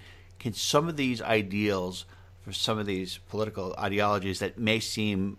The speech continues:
um, strange to some people, can they, theoretically speaking, become a reality if collective society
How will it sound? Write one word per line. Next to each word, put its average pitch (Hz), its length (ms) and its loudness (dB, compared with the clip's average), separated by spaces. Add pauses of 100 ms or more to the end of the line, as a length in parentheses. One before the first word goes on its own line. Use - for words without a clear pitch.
um, 85 280 -6
strange 113 340 2
to 101 80 -6
some 104 140 -2
people, 95 460 -2 (500)
can 139 180 4
they, 131 120 4
theoretically 131 400 4
speaking, 117 360 0
become 113 340 0
a 107 60 4
reality 113 540 6
if - 380 -4
collective 110 420 -4
society 92 640 0